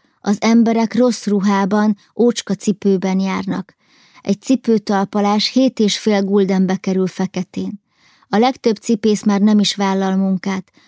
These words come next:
vagy ha mégis, a javítás négy hónapig is elhúzódhat. Ez alatt gyakran nyoma vész a beadott cipőnek.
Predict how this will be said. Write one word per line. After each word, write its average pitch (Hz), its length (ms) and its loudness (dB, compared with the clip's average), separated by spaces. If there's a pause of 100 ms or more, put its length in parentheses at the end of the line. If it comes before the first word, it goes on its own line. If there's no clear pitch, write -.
vagy 196 260 -2
ha 196 120 -2
mégis, 208 500 2 (260)
a - 80 -6
javítás 214 680 2
négy 233 400 2
hónapig 202 560 0
is 196 140 -2
elhúzódhat. 190 880 -4 (600)
Ez 262 220 2
alatt 214 320 2
gyakran 214 400 0
nyoma 208 360 4
vész 190 280 -2
a 190 80 -2
beadott 190 520 -2
cipőnek. - 800 -8